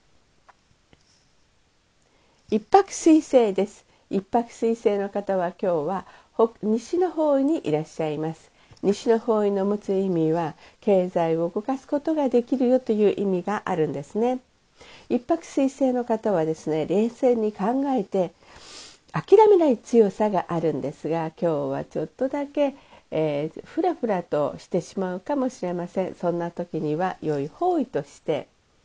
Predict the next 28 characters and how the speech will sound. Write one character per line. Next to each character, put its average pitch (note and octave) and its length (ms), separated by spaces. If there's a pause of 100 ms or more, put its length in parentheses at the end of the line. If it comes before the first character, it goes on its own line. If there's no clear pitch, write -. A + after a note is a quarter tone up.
(480)
北 D#4 300
と C#4+ 320 (100)
東 A#3 280
南 A#3+ 340
と A#3+ 320 (100)
西、 F#3 280 (160)
南、 G3 440
南 D4 400
が C#4+ 140
ご A3 140
ざ A3 180
い G#3+ 60
ま G#3 180
す。 - 160 (320)
北 F#3 240
の F3+ 100
方 E3+ 280
位 E3 100
を E3+ 80
使 G#3+ 280
い G3+ 80
ま G3 160
す - 120
と、 G3 200
集 C4+ 260
中 C#4+ 340 (500)
し C4 60
て C#4 340